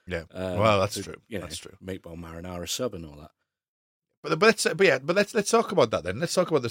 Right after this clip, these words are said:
Speaker 1: the, the three aspects of it, because you've got, um, the, the, the, the thing for me that, that stand, that seems to stand out is that you've got the Commonwealth who have got everything, and
Speaker 2: Yeah.
Speaker 1: they've got, uh, you know, they've got the,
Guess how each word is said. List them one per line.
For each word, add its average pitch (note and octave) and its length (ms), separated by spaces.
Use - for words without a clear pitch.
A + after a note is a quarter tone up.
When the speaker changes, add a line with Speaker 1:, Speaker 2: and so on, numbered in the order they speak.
Speaker 1:
the, A2+ 140
the A#2 80
three A2+ 320
aspects - 480
of - 60
it, - 100
because A#2+ 480
you've B2+ 180
got, G#3 260
um, A#2 520
the, A2+ 420
the, E3+ 80
the, G3+ 140
the F#3+ 120
thing A#3 180
for G3 120
me F3+ 140
that, A2+ 160
that G#2+ 160
stand, A#2+ 500
that A2 160
seems C3+ 440
to G2+ 100
stand G#2 400
out F2 280
is F2+ 340
that F#2 280
you've G2+ 200
got G2+ 160
the - 40
Commonwealth B2+ 600
who G2+ 140
have F2+ 100
got F#2 200
everything, F#2+ 500
and F#2+ 120
Speaker 2:
Yeah. F#2+ 120
Speaker 1:
they've E2+ 140
got, F#2 200
uh, E2+ 320
you F2 120
know, E2+ 160
they've D#2+ 220
got E2 180
the, D#2+ 380